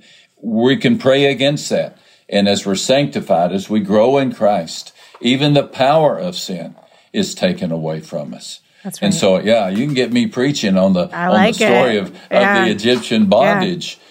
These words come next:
Speaker 1: I had never thought of it as an Advent message,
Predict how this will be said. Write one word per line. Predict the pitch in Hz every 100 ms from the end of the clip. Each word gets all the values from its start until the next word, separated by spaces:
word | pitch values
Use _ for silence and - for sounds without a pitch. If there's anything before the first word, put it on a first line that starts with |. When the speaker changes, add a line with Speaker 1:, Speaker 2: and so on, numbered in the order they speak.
| -
Speaker 1:
I | 110 110
had | 104 95
never | 113 147 196 196 180
thought | - 160 175 151
of | 101
it | 95 95 -
as | 110 107
an | 101
Advent | 101 117 120 113 117 104
message, | 110 123 - 82 76